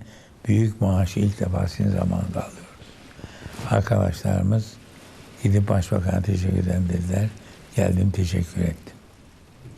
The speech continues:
Şimdi bu sefer ise bir endişemizi belirtmek için geliyorum. Yine arkadaşlardan.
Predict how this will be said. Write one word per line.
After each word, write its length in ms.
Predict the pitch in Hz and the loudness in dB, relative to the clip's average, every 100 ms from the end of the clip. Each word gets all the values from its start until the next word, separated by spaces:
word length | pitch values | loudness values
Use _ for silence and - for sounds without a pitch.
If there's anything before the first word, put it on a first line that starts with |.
| - - - - - - - - | -20 -20 -20 -20 -20 -20 -20 -8
Şimdi 320 | - 120 113 | 0 4 4
bu 100 | 120 | 2
sefer 360 | - 113 110 104 | 2 2 2 2
ise 360 | 98 - 113 | 0 0 0
bir 100 | 110 | 2
endişemizi 800 | 110 98 98 87 104 95 95 104 | 2 2 0 0 0 0 2 2
belirtmek 480 | 98 98 - 98 90 | 2 0 0 -2 -2
için 240 | - 95 | -2 -4
geliyorum. 500 | 90 87 85 - - - - - - - | -2 -4 -6 -10 -20 -20 -20 -20 -10 0
Yine 160 | 101 | 2
arkadaşlardan. 880 | 90 90 - 90 - - - - - | 2 0 0 -2 -4 -12 -20 -20 -20